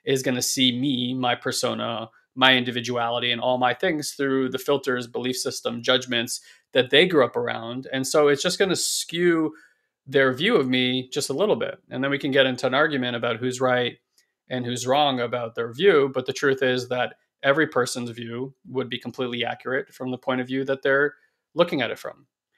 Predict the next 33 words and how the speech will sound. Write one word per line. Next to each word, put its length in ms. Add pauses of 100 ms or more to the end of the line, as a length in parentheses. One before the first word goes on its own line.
(400)
And 140
so 280
one 260
of 60
the 80
things 240
that, 160 (100)
that 360
we've 220
taken 260
on 140
in 100
our 160
lives 300
for 120
many, 200
many 220
years 500 (400)
is 300
that 280
this, 220
this 240
concept, 460
this 160
idea 420
that 220
people 280
are 120
not 240
actually 340
responding 680
to 120
you. 180